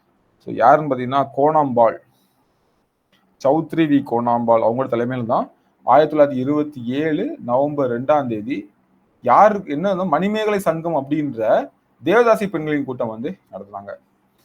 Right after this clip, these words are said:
முத்துலட்சுமி அம்மையார் பற்றிய சரியான பதில். முத்துலட்சுமி அம்மையார் யாரு? மருத்துவர்.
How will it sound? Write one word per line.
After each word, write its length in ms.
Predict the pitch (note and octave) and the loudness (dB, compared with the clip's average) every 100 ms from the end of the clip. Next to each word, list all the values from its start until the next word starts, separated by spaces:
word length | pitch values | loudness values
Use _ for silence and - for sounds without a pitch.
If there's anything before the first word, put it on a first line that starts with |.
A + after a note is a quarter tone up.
| _ _ | _ _
முத்துலட்சுமி 600 | - C#3+ G#3 G3 F#3+ F3 | -14 -4 -2 -2 -2 2
அம்மையார் 340 | D3+ D#3+ E3+ E3 | 2 2 0 0
பற்றிய 260 | D#3+ F3 | -2 0
சரியான 460 | E3+ D3 E3 E3+ E3 | 0 2 4 2 2
பதில். 360 | C#3+ C#3 A#2 A#2 _ _ | 0 0 -2 -6 _ _
முத்துலட்சுமி 380 | - D3+ D3+ D3+ | -12 -8 -6 -4
அம்மையார் 280 | D3 D3+ C#3+ | -2 2 4
யாரு? 300 | C3+ A#2+ A2+ _ | 4 2 -2 _
மருத்துவர். 500 | - A#2 A#2+ B2+ A#2 | -10 -10 -8 -6 -6